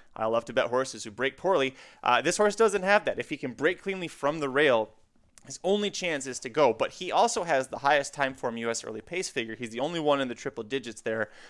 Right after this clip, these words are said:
so time form agrees that he should be trying to get to the lead as well. Um, and, uh, Vasquez, by the way, three for nine for Happy Alter, who's oh for five so far to start the meet, but, uh, was fifteen percent in two thousand twenty-one. So it's not as bad as, uh, percentages my top two picks in the <laughs> last race.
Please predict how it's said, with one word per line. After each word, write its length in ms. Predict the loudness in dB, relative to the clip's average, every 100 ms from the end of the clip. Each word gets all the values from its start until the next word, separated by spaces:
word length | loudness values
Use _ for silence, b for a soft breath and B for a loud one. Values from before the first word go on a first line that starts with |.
| B
so 220 | 0 2
time 240 | 4 2
form 200 | 4 2
agrees 320 | 2 -2 -2 -6
that 80 |
he 180 | -6 -2
should 200 | 0 -2
be 120 | -4
trying 260 | 0 2 2
to 80 | 0
get 160 | -8
to 80 | -8
the 100 | -12
lead 240 | -8 -8 -8
as 140 | -8
well. 380 | -2 2 2 0 b b
Um, 340 | 4 6 4 0
and, 100 | 2
uh, 120 | 4 6
Vasquez, 420 | 6 4 2 4
by 160 | 6
the 80 | 6
way, 100 | 4
three 220 | 2 -2
for 160 | -2 0
nine 180 | 2 0
for 140 | 0
Happy 320 | 4 2 4
Alter, 300 | 4 4 2
who's 260 | -6 -6 -2
oh 120 | 0
for 120 | 0 0
five 280 | 2 2
so 160 | 2 -2
far 180 | 0 0
to 60 |
start 260 | 0 -4 -6
the 80 | -6
meet, 260 | -4 -6 -8 b b b
but, 280 | 2 4
uh, 220 | 4 4 2 -2
was 120 | -4
fifteen 300 | -4 -6 -8
percent 300 | -6 -4 -6
in 60 | -6
two 100 | -2
thousand 300 | -2 -2 -6
twenty-one. 420 | -6 -6 -6 -8
So 220 | -2 0
it's 120 | 2
not 200 | 4 6
as 260 | 6 4 6
bad 260 | 8 8
as, 220 | 6 2 0
uh, 240 | 0 0 -4 -14
percentages 560 | -8 -4 -2 -4 -4
my 100 | -4
top 240 | 0 0 -2
two 120 | -6
picks 240 | -8 -6
in 80 | -6
the 100 | -6
<laughs> 60 | 2
last 360 | 4 4 2 -10
race. 280 | -10 -12